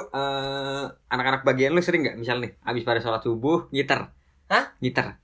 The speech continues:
Speaker 2: Ngiter apa, ngapain?
Speaker 1: Ngiter, Biki.
Speaker 2: Ngiter ngapain?
Speaker 1: Jalan-jalan, jalan-jalan.
Speaker 2: Kagak, nggak pernah itu.
Speaker 1: Oh, nggak pernah lu ya?
Speaker 2: Eh, gua nggak pernah sholat subuh.
Speaker 1: Oh, iya. <laughs> Kalau, kalau, kalau gua di sini emang bocah-bocahannya pada, pada ini,
Speaker 2: Ngider.
Speaker 1: istilahnya, iya, ngider, istilahnya pada nyari musuh begitu.
Speaker 2: Oh, nyari
Speaker 1: Iya, sosokan,
Speaker 2: ini,
Speaker 1: anjing.
Speaker 2: iya.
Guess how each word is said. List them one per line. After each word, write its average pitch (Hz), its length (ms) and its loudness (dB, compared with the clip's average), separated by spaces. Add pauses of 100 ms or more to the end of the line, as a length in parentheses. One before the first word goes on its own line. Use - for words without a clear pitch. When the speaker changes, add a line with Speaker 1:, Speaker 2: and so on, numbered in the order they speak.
(100)
Speaker 2:
Ngiter 190 220 -6
apa, 233 160 -8
ngapain? 240 380 -10 (180)
Speaker 1:
Ngiter, 170 360 -4
Biki. 110 300 -6 (460)
Speaker 2:
Ngiter 220 240 4
ngapain? 262 240 4
Speaker 1:
Jalan-jalan, 165 320 0
jalan-jalan. 135 440 -2 (400)
Speaker 2:
Kagak, 196 180 2
nggak 247 120 -4
pernah 240 160 -2
itu. 269 220 -6
Speaker 1:
Oh, - 100 -8
nggak 131 160 0
pernah 139 140 0
lu 156 100 2
ya? 131 160 2
Speaker 2:
Eh, 214 160 6
gua 285 160 4
nggak 311 160 2
pernah 277 160 0
sholat 277 180 -4
subuh. 349 400 -2 (220)
Speaker 1:
Oh, 117 140 -4
iya. 98 580 0
<laughs> - 60 -16
Kalau, 101 200 -2
kalau, 110 220 2
kalau 113 320 4
gua 107 140 0
di 143 100 0
sini 139 300 0
emang 117 380 0
bocah-bocahannya 113 580 2
pada, 113 300 2
pada 107 340 2
ini, 131 340 0
Speaker 2:
Ngider. - 140 -2
Speaker 1:
istilahnya, 220 380 6 (260)
iya, 127 180 4
ngider, 127 340 4 (140)
istilahnya 120 380 2
pada 127 180 4
nyari 117 240 4
musuh 117 720 2
begitu. 104 280 0
Speaker 2:
Oh, 196 540 8
nyari 196 460 4
Speaker 1:
Iya, 196 80 6
sosokan, 196 480 8
Speaker 2:
ini, 196 100 2
Speaker 1:
anjing. 180 280 4
Speaker 2:
iya. 202 120 6